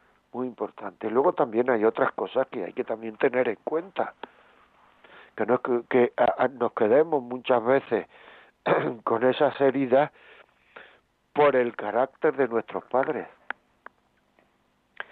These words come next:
Y muchas veces el carácter no, no, no, no se puede cambiar, vamos, muchas veces no, siempre. El carácter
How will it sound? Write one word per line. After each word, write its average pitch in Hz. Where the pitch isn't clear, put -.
Y -
muchas 117
veces 127
el 139
carácter 110
no, 117
no, 120
no, 123
no 117
se 135
puede 131
cambiar, 113
vamos, 113
muchas 107
veces 127
no, 123
siempre. 120
El 101
carácter 113